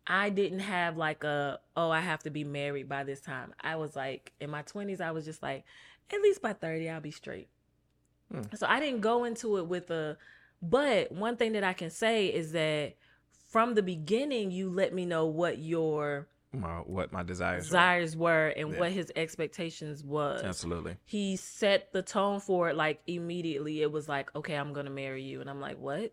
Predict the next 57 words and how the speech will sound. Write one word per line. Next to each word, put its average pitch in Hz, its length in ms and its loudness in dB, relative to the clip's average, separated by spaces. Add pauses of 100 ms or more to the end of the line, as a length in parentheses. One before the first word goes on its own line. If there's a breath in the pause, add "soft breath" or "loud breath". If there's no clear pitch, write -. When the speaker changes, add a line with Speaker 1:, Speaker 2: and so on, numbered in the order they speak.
Speaker 1:
<laughs> - 100 -20
He's 196 300 6
Speaker 2:
Yeah, 180 120 2
Speaker 1:
like, 147 80 4
Speaker 2:
I - 40 -4
Speaker 1:
"Yeah, 165 160 12
Speaker 2:
didn't 143 260 8
Speaker 1:
I'm 120 60 4
gonna 131 160 10
Speaker 2:
know, 135 80 10
Speaker 1:
marry 170 200 4
you." 151 280 -2 (140)
Speaker 2:
I 123 60 -2
didn't 120 180 4
know 117 140 4
what 104 120 4
marriage 104 400 2
was 101 120 -8
gonna 92 180 -4
be 92 180 0
like. 107 380 4 (280)
Speaker 1:
Mm-hmm. 160 440 -10
What 240 120 -4
you 320 60 2
Speaker 2:
I 330 40 0
Speaker 1:
trying 320 160 10
Speaker 2:
don't 143 120 12
Speaker 1:
to 135 80 8
say? 123 60 10 (160)
Speaker 2:
think, 151 80 6
I 123 60 12
don't 147 140 8
think 127 140 6
anybody 113 400 6
really 98 260 2
does 95 360 4
have 92 200 2
a 85 80 -4
solid 92 360 2
idea 87 340 0
on 85 60 -2
Speaker 1:
What 85 80 -2
Speaker 2:
what 90 200 4
Speaker 1:
you 92 60 2
Speaker 2:
marriage 87 200 2
Speaker 1:
trying 87 80 -4
Speaker 2:
would 82 40 -6
Speaker 1:
to 85 80 -4
Speaker 2:
be 85 60 -2
Speaker 1:
say? - 40 0
Speaker 2:
like. 90 200 4
Speaker 1:
Being 254 220 0
married 240 240 -4
to 233 80 -10
me 220 140 -4
is 180 100 -10
great. 202 320 -12